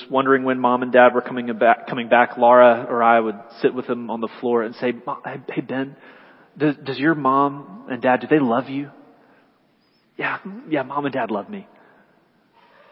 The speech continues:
"Then, buddy, they're, they're not gonna put you in a place where you're not safe."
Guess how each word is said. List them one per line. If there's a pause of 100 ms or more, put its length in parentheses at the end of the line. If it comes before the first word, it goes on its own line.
"Then,
buddy,
they're,
they're
not
gonna
put
you
in
a
place
where
you're
not
safe."